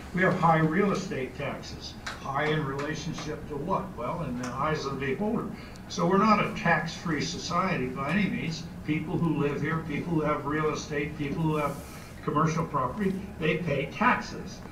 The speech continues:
Now, the, the, the idea here is whether or not you address this cancer by trying to reduce spending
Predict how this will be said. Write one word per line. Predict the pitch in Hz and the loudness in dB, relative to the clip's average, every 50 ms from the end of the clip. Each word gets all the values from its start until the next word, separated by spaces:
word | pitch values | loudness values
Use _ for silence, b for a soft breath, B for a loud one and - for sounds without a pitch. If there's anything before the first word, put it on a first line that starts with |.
| B B B - - - | B B B -12 -10 -8
Now, | 143 139 135 135 | -6 -4 -2 -2
the, | 131 135 135 - - 156 | -2 -2 -4 -4 -6 -6
the, | 143 143 - - - - | -6 -6 -6 -8 -8 -6
the | 151 151 - | -6 -6 0
idea | - 170 196 220 208 165 156 165 202 202 190 170 139 135 - - - - - - - - - - - | 4 4 4 6 6 4 4 4 4 4 4 2 2 0 -4 -6 -8 -10 -12 -12 -12 -14 -14 -2 0
here | 214 214 190 170 156 165 170 190 190 | 2 2 4 2 2 0 -2 -2 -2
is | 170 156 151 160 160 156 - - - - - - - 160 | -2 -2 0 0 -2 -2 -4 -10 -10 -12 -14 -12 -10 -4
whether | 143 156 165 190 190 190 - - - - - - - | -2 0 2 2 2 0 -2 -6 -8 -12 -12 -8 -4
or | 165 151 156 | -4 -2 0
not | 160 170 180 175 175 180 175 175 - - - - - - - | 0 2 2 2 0 0 -2 -6 -8 -10 -12 -12 -14 -10 -6
you | - 147 151 - - - | -4 -4 -2 -2 -4 -4
address | 135 - - - 151 185 214 202 202 - - - - - - | -6 -6 -6 -2 2 4 4 4 4 2 0 -2 -4 -4 -6
this | 151 147 - - - - | -4 -4 -6 -8 -8 -4
cancer | - 190 214 233 - - - - - - - - - - - - - - - - - - - - - | 0 2 2 2 2 0 -2 -4 -4 -4 -6 -6 -8 -8 -12 -14 -14 -14 -14 -14 -14 -14 -12 -4 0
by | - 160 156 151 151 151 151 - - - - - | 2 2 4 2 0 -2 -4 -6 -10 -10 -10 -6
trying | - 170 170 180 190 190 180 - | -2 -2 0 2 4 2 2 2
to | - 175 156 - 123 - | 2 -2 -4 -4 -4 -4
reduce | 156 151 156 151 - - - 196 247 233 208 - - - - - - | 0 0 0 0 0 0 2 4 4 4 4 2 -2 -4 -4 -4 -4
spending | - - - 196 196 190 185 165 135 131 131 147 170 | -4 -2 4 6 6 8 8 6 4 2 0 -2 -4